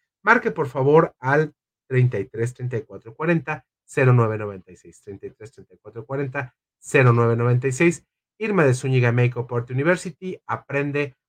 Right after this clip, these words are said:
con los profesionales. Eh, creo que, este, estamos teniendo problemas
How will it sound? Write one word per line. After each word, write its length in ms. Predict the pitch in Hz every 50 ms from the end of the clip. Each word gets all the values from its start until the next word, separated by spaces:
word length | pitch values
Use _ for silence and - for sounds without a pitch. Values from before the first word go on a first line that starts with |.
| _ _ _
con 320 | - 143 147 151 151 147 _ _
los 440 | - 127 135 135 131 127 127 - - _
profesionales. 1120 | - 131 127 123 123 - 131 127 127 - - 127 120 117 110 95 95 92 92 95 90 - _ _ _ _ _ _ _ _ -
Eh, 640 | 139 139 139 143 143 143 143 143 143 143 135 131 _
creo 420 | - 175 190 202 208 214 214 _ _
que, 680 | 190 180 175 170 165 156 151 147 147 143 135 135 123 120
este, 160 | 127 127 139
estamos 300 | 131 131 165 175 190 180
teniendo 320 | - 160 147 151 165 160
problemas 520 | - 143 131 127 131 135 143 147 147 -